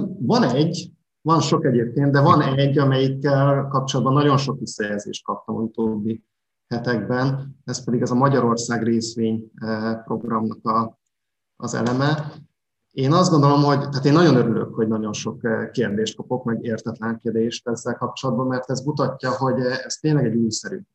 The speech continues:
eh, koncepció. Eh, és ez ugye arról szólna első körben,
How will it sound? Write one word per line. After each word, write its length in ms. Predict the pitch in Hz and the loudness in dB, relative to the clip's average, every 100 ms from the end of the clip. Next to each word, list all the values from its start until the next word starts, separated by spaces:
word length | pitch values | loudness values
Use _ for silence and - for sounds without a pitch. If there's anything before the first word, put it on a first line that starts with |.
| _ _ | _ _
eh, 280 | 113 110 - | -6 -6 -6
koncepció. 840 | 107 107 - 101 - 131 165 - _ _ _ _ _ _ _ _ | -8 -8 -10 -12 -8 -4 -4 -8 _ _ _ _ _ _ _ _
Eh, 640 | - 127 131 135 135 135 - - - _ | -6 -2 0 0 0 0 -4 -14 -20 _
és 340 | - 131 - 151 - - _ _ _ | -6 -4 -4 -6 -10 -20 _ _ _
ez 160 | 147 | -10
ugye 140 | 131 147 | -2 0
arról 380 | 180 190 156 127 | 4 4 4 2
szólna 600 | - 123 120 117 131 160 - - _ _ _ _ _ | 0 0 0 0 0 -2 -8 -18 _ _ _ _ _
első 440 | - 117 113 - 113 | -6 -4 -4 -4 -6
körben, 680 | 104 107 113 131 147 147 | -6 -6 -4 -4 -4 -6